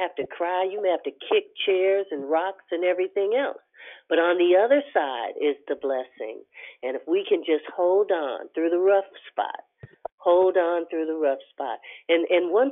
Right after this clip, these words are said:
point that I didn't make about, um, uh, Joseph and his dreams, I don't know that Joseph really reflected on his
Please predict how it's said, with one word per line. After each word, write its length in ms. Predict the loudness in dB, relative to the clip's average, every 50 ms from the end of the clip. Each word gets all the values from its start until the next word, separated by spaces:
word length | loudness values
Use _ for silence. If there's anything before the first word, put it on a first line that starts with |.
| 0
point 220 | 0 0 2 2 2
that 80 | 2 2
I 80 | 0
didn't 400 | 0 -2 -2 0 0 0 0 -2 -4
make 280 | -4 -4 -4 -4 -4 -4
about, 400 | -4 -2 0 0 0 0 -2 -4 -8
um, 240 | -8 -8 -8 -8 -10 -14 _ _ _ _ -10 -8
uh, 120 | -8 -8 -8 -4
Joseph 560 | -2 0 0 0 -2 -4 -4 -4 -4 -4 -6 _ _ _ _ _ _ _ _ _ _ _ _ _ _ _ _ _ _ _ _ _
and 180 | -2 -2 -2 0
his 180 | 0 -4 -4 -4 -6 -4
dreams, 480 | -2 0 0 2 0 0 -2 -6 -8 -14 -18 -20 -18 -18 -20 -20 -12 _ 0
I 80 | 2
don't 180 | 4 4 6 6
know 160 | 6 6 6
that 160 | 6 4 4
Joseph 640 | 2 0 2 2 2 2 0 -2 -2 -2 -2 -2 -4 -10 _ _ -20 -20 _ _ _ _ _ _ _ _
really 320 | 0 2 4 4 4 2
reflected 640 | 0 -2 -2 -2 -4 0 0 2 2 2 2 2 2
on 160 | 2 2 2
his 140 | 0 -2 -2